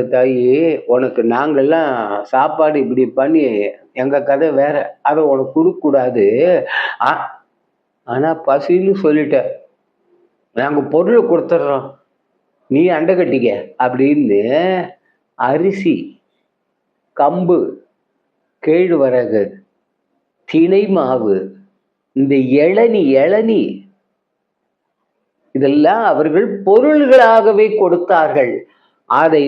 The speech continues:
வாங்கி கொண்டு இந்த ரேணுகாதேவி என்று சொல்லக்கூடிய அந்த அம்பிகை தன் பசி தீர்ந்தாள்.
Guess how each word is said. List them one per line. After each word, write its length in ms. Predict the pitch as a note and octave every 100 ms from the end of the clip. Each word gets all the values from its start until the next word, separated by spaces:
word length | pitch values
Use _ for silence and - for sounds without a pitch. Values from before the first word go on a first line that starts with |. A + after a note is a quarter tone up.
| C3
வாங்கி 440 | C#3+ D#3+ A#3 B3 C4 -
கொண்டு 320 | G3 F#3+ G3+ C#4
இந்த 200 | C4+ G3 F#3
ரேணுகாதேவி 880 | G3 A3 A#3 G3 G3 G3 F#3 F3+ F#3+
என்று 240 | F3 E3 D#3+
சொல்லக்கூடிய 720 | E3 D#3+ F3 F3 D#3 D#3 D3
அந்த 140 | C#3+ C#3
அம்பிகை 680 | C#3+ F3 D#3+ E3+ G3 A#3+
தன் 260 | - D#3 E3 -
பசி 320 | D#3 - G3+
தீர்ந்தாள். 840 | - D#3+ D3+ C#3+ C#3 E3 F#3+